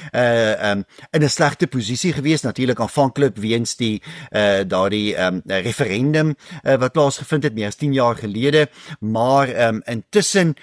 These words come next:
eh, is dit baie duidelik dat daardie beweging besig is om te hergroepeer en dat 'n meerderheid van Skotte nou weer ten gunste van Skotse onafhanklikheid is.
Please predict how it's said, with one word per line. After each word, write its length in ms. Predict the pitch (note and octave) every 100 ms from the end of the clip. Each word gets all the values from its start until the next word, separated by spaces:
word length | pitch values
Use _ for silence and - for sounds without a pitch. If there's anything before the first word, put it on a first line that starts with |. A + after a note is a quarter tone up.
| - -
eh, 200 | A#2 A2+
is 100 | C3+
dit 180 | C3+ G#2
baie 280 | A#2 B2 C3+
duidelik 440 | G#2+ A#2 A2+ G#2
dat 220 | - G2 F2
daardie 260 | F#2 B2
beweging 440 | B2 G2 G#2+ C3+ G#2+
besig 240 | G#2 A2
is 120 | G2
om 100 | G#2
te 80 | E2+
hergroepeer 920 | D2 F2+ D3+ B2+ F3 - F3 E3+ D#3+ - - -
en 120 | A2+
dat 180 | G#2 A2+
'n 140 | G2+
meerderheid 480 | G#2 D3+ - F#3+ A#2+
van 140 | A#2 G#2
Skotte 520 | - A2+ F#2+ A2 G2 - -
nou 220 | G#2+ B2+
weer 180 | A#2+ B2
ten 160 | A2+ G#2
gunste 500 | - E3+ - G#2 D#2+ - - -
van 180 | C3+ A#2+
Skotse 540 | - B2 - A#2+ G#2+
onafhanklikheid 760 | G#2+ F#2+ F2 E2 F#2 F2+ E2+ D#2+
is. 360 | C2 - -